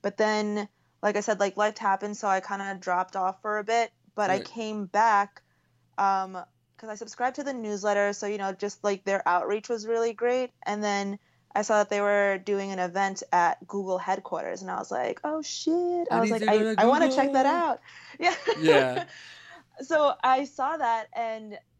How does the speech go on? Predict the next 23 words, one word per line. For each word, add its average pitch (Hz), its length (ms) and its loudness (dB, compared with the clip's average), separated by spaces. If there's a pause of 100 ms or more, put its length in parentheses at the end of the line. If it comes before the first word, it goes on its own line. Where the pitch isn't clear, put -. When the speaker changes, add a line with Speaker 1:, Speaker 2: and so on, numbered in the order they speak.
(120)
Speaker 1:
like, 226 180 -10
you 254 60 -10
know, 240 200 2
as 208 180 -4
busy 269 220 -4
as 254 100 -2
I 208 100 2
was, 226 280 4
I 220 160 0
made 214 580 -8
sure 202 400 -6
I 175 140 0
was 180 420 -8 (240)
going 180 300 -4
to 180 100 -6
that - 160 -4
event. - 500 -6
Speaker 2:
Right. 127 300 -6
Speaker 1:
And 208 100 0
when 208 100 0
I 196 100 0
saw 214 560 2
Thomas 214 680 -6